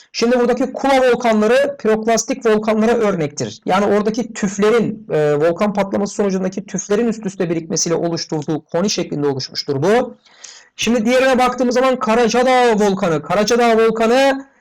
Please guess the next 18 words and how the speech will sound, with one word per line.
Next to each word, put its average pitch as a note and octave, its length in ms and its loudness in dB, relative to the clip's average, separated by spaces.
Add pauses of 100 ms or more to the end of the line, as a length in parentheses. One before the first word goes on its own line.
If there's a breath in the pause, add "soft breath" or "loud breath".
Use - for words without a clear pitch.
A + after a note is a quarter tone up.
(220 loud breath)
kalkan B3 480 2
volkanlarına A3+ 540 2
örnektir. G#3 500 2
Volkanik G3 480 0
püskürme A#3 400 0
sonrasında A3 680 0
bir A3+ 160 0
kubbe - 300 -2
şeklinde G#3+ 380 2
oluşturamamış, G#3+ 880 0
etrafa G3+ 480 0
yayılmıştır. G3+ 580 2
Şanlıurfa, G3 540 -2
Diyarbakır, F#3+ 360 0
Siverek A3 460 -2
arasındadır F3 640 -2
bu. B2+ 220 -2 (600 soft breath)
Evet, A3+ 380 0